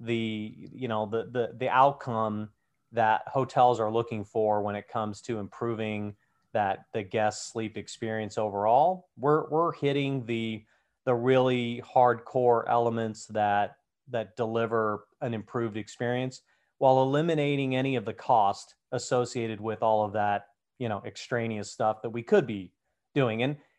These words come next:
and there's, you know, there, there can be a bit of a challenge. You know, every, every company wants to innovate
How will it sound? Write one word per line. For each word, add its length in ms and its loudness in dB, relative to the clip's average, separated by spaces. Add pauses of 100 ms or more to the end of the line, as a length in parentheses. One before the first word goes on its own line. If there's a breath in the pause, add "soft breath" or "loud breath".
(120)
and 120 4
there's, 400 6
you 100 -2
know, 200 4
there, 260 -4
there 140 2
can 180 0
be 100 2
a 40 4
bit 160 2
of 80 4
a 60 -4
challenge. 600 0
You 100 -6
know, 140 -2
every, 280 0
every 200 2
company 340 -2
wants 300 0
to 100 -10
innovate 540 -2